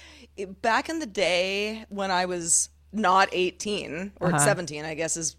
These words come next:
Speaker 1: w-, for R-rated movies. Yeah, seventeen and up. And it, it, like, it was actually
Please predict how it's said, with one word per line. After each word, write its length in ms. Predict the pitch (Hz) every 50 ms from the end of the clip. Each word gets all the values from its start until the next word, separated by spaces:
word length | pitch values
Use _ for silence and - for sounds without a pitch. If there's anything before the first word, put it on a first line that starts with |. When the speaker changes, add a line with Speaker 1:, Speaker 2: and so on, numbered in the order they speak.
| - -
Speaker 1:
w-, 180 | - 156 147
for 220 | 131 - - 165 151
R-rated 460 | 139 147 156 160 165 160 156 156 143
movies. 440 | 165 160 151 175 175 175 180 - -
Yeah, 180 | 220 269 - - - -
seventeen 460 | - - 220 196 196 196 220 196 185
and 80 | 185 185
up. 200 | 190 214 - - - - - - - - - -
And 500 | - 220 214 196 190 185 190 185 180 - - _
it, 220 | - 202 202 - -
it, 120 | 139 - -
like, 320 | 220 214 202 196 - - - _ -
it 120 | 226 247 233
was 140 | 269 240
actually 640 | 233 208 208 233 226 - - 233 226 214 208 214 196